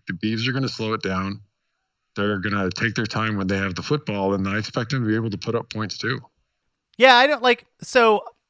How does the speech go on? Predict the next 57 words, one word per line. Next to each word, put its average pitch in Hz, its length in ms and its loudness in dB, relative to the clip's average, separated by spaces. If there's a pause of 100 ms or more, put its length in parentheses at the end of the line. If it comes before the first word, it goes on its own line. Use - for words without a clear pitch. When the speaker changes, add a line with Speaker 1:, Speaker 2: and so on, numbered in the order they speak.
(120)
Speaker 2:
I 190 140 2
actually, 220 440 0 (380)
I 180 100 -2
nailed 165 320 2
this 220 220 0
in 170 80 -4
terms 170 360 -4
of, 139 340 -2
uh, 123 300 -2
of 131 260 0 (560)
picking 196 300 -4
what 160 100 2
I 143 80 2
thought 160 160 -4
the 143 60 -10
spread 151 260 -6
would 123 180 -8
be. 156 440 -6
I, 143 100 -8 (100)
I 143 120 0
said 151 280 -6
Washington 135 440 -6
three 139 180 -6
and 127 80 -6
a 110 40 -10
half, 117 280 -6
but 131 100 -8
I 147 100 -4
just - 120 -16
don't 226 140 -6
agree 143 320 -8
with 151 160 -8
it. 110 120 -16
I 127 120 -12
just 160 160 -12
think 185 160 -8
that 139 100 -6
Oregon 147 280 -8
State 151 380 -6 (720)
is, 135 460 -2
um, 120 400 -4 (200)
I, - 100 -16 (120)
I 123 100 -12
think 220 180 -12
they 226 60 -2
have 202 80 -4
a 190 40 -12
chance 190 200 -6
to 160 60 -8
win 143 140 -6
this 147 100 -12
game. 262 360 -4 (120)
<laughs> - 140 -16
I'm 147 500 0 (120)
curious 196 420 -4
to 190 100 -10
see 202 460 -8